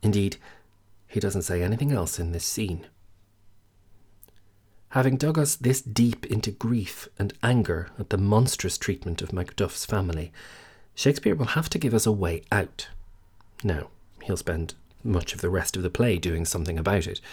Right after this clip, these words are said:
but first we have to reach the end of this England scene and attempt to get Macduff into a fit state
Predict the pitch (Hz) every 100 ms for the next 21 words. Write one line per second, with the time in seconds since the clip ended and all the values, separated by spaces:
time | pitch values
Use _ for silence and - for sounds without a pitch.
0 | - - - - 107 - 147 - - 104
1 | 131 - - 110 110 - - 92 92 85
2 | 85 82 - 110 98 87 90 87 - 104
3 | 85 82 - - - - - 95 92 -
4 | - - - - - 180 143 - - -
5 | - 87 - 92 - 92 85 - 98 98
6 | 90 - 127 - - 107 90 -